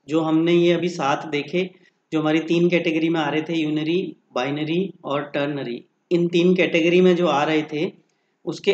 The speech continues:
अलावा जितने भी और ऑपरेटर होंगे, वो ये सभी कहलाएंगे हमारे स्पेशल ऑपरेटर्स। चलिए हम एक एक करके इन सबको पढ़ेंगे। तो आज के लेक्चर में हम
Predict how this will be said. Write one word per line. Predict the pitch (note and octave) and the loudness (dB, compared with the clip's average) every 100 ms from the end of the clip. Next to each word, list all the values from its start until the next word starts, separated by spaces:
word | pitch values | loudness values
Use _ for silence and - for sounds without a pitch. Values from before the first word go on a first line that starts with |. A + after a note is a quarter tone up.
| D#3 | 0
अलावा | D3+ D3+ E3+ G3 | 2 4 6 6
जितने | F#3 F3 F#3+ | 4 2 2
भी | F#3+ F#3+ | 4 4
और | F#3 | 4
ऑपरेटर | F3+ E3+ D#3+ D#3+ | 2 0 -2 -2
होंगे, | D#3 D#3 D#3+ F#3 | -2 0 2 0
वो | D#3+ E3 | 0 -2
ये | E3 | -4
सभी | E3 C#3 D#3+ | -8 -6 -6
कहलाएंगे | D#3 C#3 C3 B2+ C#3+ | -6 -6 -6 -6 -6
हमारे | C3+ B2+ C3 A3 - _ _ _ - | -6 -6 -4 -6 -6 _ _ _ -20
स्पेशल | - D3+ - F3+ F3+ F3+ | -6 -6 0 0 0 -4
ऑपरेटर्स। | C#3 B2+ B2 A#2 A2 G#2 - - _ _ _ _ _ _ _ _ _ _ _ _ | -8 -6 -6 -8 -8 -10 -16 -20 _ _ _ _ _ _ _ _ _ _ _ _
चलिए | - D#3 E3+ | -4 0 4
हम | F3+ F3+ G3 - _ - | 4 4 0 -4 _ -6
एक | D#3 | -2
एक | F3+ F3 | -2 0
करके | E3+ D#3+ F3+ | -2 0 2
इन | F3 | 2
सबको | E3+ E3+ - F3+ | 0 -4 -4 -4
पढ़ेंगे। | E3+ D3 D3 E3+ C4+ - _ _ _ - | -2 -4 0 0 -2 -8 _ _ _ -14
तो | - | -2
आज | D3 E3+ | 2 2
के | F3 F#3+ | 2 2
लेक्चर | F3+ E3+ G3 F#3 | 2 2 0 4
में | F#3 | 4
हम | D#3+ E3+ A3+ | 2 0 -4